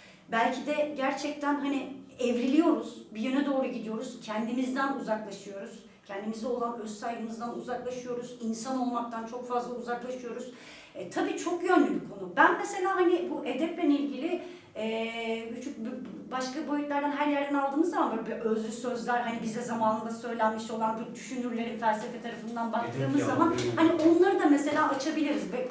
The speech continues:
Speaker 1: kimine göre işte evet çok iyi, çok doğru söz dediğimiz noktada kalabiliyor muyuz? Ne kadar kalabiliyoruz? Mesela bak hani edepli edebinden susar,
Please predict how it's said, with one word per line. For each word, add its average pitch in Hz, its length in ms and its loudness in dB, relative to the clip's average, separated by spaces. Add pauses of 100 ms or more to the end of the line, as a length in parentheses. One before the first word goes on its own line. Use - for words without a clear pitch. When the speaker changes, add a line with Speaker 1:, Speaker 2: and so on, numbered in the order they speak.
Speaker 1:
kimine 339 280 6
göre 330 220 2
işte - 220 0 (300)
evet 320 260 4
çok 330 200 -2
iyi, - 120 -2
çok - 240 -2
doğru 269 240 2
söz 254 300 -2
dediğimiz 277 440 4
noktada 302 400 0
kalabiliyor 294 500 4
muyuz? 220 280 0
Ne 247 120 -4
kadar 262 340 2
kalabiliyoruz? 185 480 -4
Mesela 294 320 2
bak 226 140 -2 (220)
hani - 260 0 (220)
edepli 370 520 2 (160)
edebinden 277 560 4 (120)
susar, 415 400 0